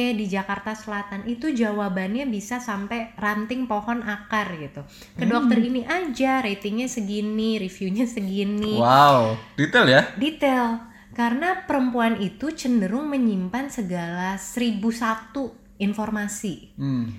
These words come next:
Speaker 1: Padahal kan cukup satu nama, misalnya, "Siapa financial planner gagah yang gondrong?" Descartes. Enggak, nanti jawabannya bisa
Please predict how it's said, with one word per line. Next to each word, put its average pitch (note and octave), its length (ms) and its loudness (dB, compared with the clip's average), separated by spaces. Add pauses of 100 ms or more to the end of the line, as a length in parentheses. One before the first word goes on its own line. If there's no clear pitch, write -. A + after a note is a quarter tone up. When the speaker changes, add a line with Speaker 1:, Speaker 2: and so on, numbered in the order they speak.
(120)
Speaker 1:
Padahal C#4 220 0
kan G4+ 120 -2
cukup C4+ 220 -4
satu A3 260 -4
nama, G3+ 320 -2
misalnya, G3 380 -4
"Siapa A#3 520 -2
financial A3 640 -4
planner G#3 920 -2
gagah F3+ 840 -2
yang G3+ 280 -4
gondrong?" F#3 560 0
Descartes. F3+ 1040 -4
Enggak, E4 480 4 (300)
nanti B3 280 -2
jawabannya A3+ 640 4
bisa A3 280 -6